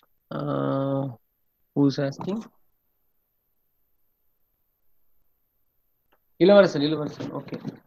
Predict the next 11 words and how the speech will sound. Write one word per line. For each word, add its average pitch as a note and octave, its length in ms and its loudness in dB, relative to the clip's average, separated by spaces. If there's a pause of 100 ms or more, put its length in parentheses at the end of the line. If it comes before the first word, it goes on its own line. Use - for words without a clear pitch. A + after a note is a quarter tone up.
(1800)
A E3+ 40 4
syllabus B3+ 460 8
already A#3+ 260 10
I A3 80 10
was A3 160 6
uploaded A3 400 10
in, F#3+ 200 8
uh, D#3 120 6 (140)
Moodle. G#3 260 6 (220)
Arogya G3 360 8
Raj, A3+ 160 6